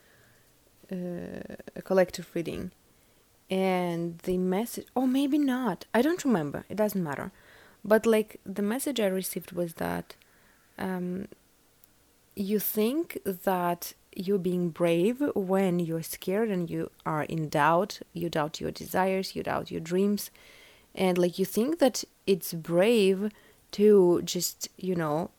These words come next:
start taking action and, like, keep doing stuff, keep walking the walk, when actually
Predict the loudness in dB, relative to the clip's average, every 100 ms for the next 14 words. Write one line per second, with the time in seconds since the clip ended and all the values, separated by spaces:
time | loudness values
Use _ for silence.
0 | _ -10 -8 0 0 0 0 0 0 -2
1 | 0 -2 -2 -2 0 2 2 2 0 -6
2 | -20 -20 _ -6 0 0 0 -2 -6 -6
3 | -8 -8 -20 _ -20 _ _ _ -14 -2
4 | 0 2 4 8 8 6 0 0 2 2
5 | 0 -14 -8 -8 -4 -4 -2 -4 -4 -2
6 | -2 0 0 -2 -6 -10 -4 -4 -2 -2
7 | -2 -6 -4 -2 0 -2